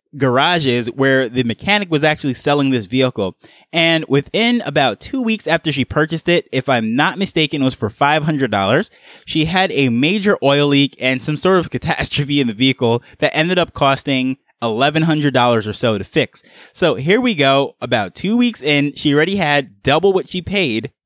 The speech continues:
for the vehicle to repair it. Of course, she goes back to that mechanic and he gave her a quote unquote discount and brought down the cost a little bit, but it was still way more than what she already paid.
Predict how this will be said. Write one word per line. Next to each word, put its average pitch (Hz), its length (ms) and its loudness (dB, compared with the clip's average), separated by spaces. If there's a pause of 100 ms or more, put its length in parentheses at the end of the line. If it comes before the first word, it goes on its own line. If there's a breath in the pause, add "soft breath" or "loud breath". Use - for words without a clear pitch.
for 302 160 2
the 220 80 2
vehicle 170 440 2
to 156 140 0
repair 135 380 0
it. 87 140 -8
Of 110 100 -12
course, 220 220 0
she - 120 -6
goes 135 200 2
back 147 220 -2
to 214 80 -8
that 180 160 0
mechanic 156 420 -2
and 131 120 -8
he 143 100 0
gave 147 260 0
her 147 140 0
a 117 120 -4
quote - 480 -2
unquote 143 600 -2
discount 135 640 0 (240)
and 151 160 0
brought 165 220 2
down 175 180 0
the 156 60 -4
cost 147 320 -2
a 151 60 -2
little 226 240 0
bit, 135 260 -2 (180)
but 202 140 2
it 196 40 4
was 180 160 2
still 233 300 0
way 180 180 0
more 151 200 2
than 139 140 0
what 131 100 -2
she 135 160 -2
already 117 240 0
paid. 98 400 -6